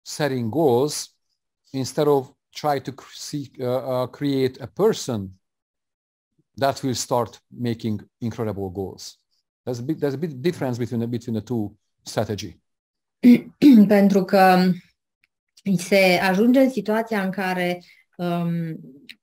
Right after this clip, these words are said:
Speaker 2: dacă se tot vorbește despre stabilirea țelurilor, din nou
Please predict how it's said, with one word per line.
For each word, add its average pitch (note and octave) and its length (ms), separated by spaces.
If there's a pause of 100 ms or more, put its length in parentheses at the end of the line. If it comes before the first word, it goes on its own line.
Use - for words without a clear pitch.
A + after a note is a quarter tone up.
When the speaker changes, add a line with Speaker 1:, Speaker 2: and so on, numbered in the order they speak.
(120)
Speaker 2:
dacă G3+ 340
se F#3+ 140
tot A#3+ 200
vorbește G3+ 460
despre F3 540
stabilirea F3+ 680
țelurilor, F#3 680
din G#3 220
nou E3+ 440